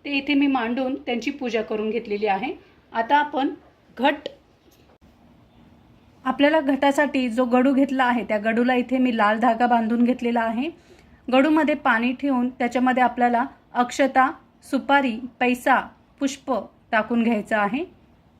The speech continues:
त्यानंतर इथे नागिनीची म्हणजे विड्याची पाच पानं ठेवून त्याच्यावरती मी हा एक नारळ इथे ठेवून घेत आहे.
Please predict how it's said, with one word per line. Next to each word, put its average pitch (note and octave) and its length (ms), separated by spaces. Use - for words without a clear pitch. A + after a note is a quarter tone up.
त्यानंतर D4 540
इथे C4 220
नागिनीची A#3 680
म्हणजे A#3 280
विड्याची B3+ 440
पाच C4+ 380
पानं C4+ 300
ठेवून C4+ 320
त्याच्यावरती D4 800
मी C#4+ 120
हा A#3+ 200
एक A#3+ 180
नारळ A3+ 380
इथे B3 220
ठेवून G#3+ 300
घेत G#3+ 240
आहे. G3+ 240